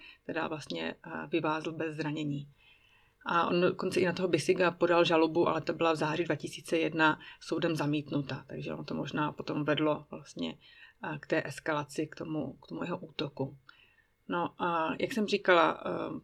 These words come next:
on vlastně na sebe upozorňoval nějakým tím in-, intenzivním využíváním soudních procesů, které bývaly postupně zamítnuty a, eh, prostě se domníval, že se musí uchylit ke zločinu.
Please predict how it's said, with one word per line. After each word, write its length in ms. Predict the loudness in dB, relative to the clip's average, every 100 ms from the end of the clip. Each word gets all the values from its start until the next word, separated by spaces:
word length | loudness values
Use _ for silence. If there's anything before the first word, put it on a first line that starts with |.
| _ -8
on 180 | 0
vlastně 380 | 2 0 0 0 -2 -8 -12 -12 -6
na 120 | -6
sebe 160 | -4 -4
upozorňoval 640 | 0 2 2 2 2 0 0
nějakým 280 | -4 -4
tím 220 | -4 -2 -2
in-, 100 | -2
intenzivním 600 | -4 -2 2 2 2 2
využíváním 680 | 4 2 0 0 0 -2 -4
soudních 300 | -6 -6 -4
procesů, 520 | -6 -4 -6 -2 -2
které 240 | -2 -6
bývaly 360 | -4 -4 -4 -8 _
postupně 380 | -14 -10 -6 -4
zamítnuty 800 | -4 -6 -8 -6 -2 0 0 -2 -16 -20 -20 _ _ -8
a, 640 | -2 2 4 4 2 -2 -6
eh, 220 | -6 -4 -4 -8 -20 -20 -18 -8
prostě 260 | -6 -4
se 180 | 0 2
domníval, 480 | 2 -2 0 0 0
že 100 | -2
se 140 | -4
musí 340 | -4 -4 -6 -6
uchylit 320 | -2 -4 -2
ke 200 | -4 -2
zločinu. 480 | -2 -4 -4 -6